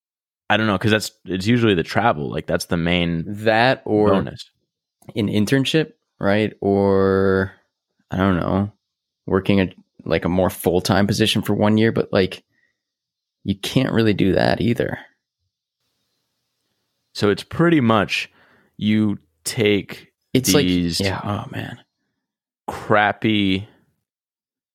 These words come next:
Speaker 1: it's basically the equivalent of doing, like, a, what,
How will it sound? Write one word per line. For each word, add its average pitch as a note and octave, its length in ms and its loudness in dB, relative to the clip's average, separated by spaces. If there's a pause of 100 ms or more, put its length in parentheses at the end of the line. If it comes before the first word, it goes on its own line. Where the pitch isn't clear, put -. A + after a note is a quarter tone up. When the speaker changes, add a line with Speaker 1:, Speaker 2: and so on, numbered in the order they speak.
(1160)
Speaker 1:
it's A2+ 200 -4
basically C#3+ 540 0
the G#2 160 2
equivalent G2+ 560 0
of F2 200 -6
doing, F#2+ 300 2
like, E2+ 220 0
a, C#2+ 280 2
what, G#2 180 -2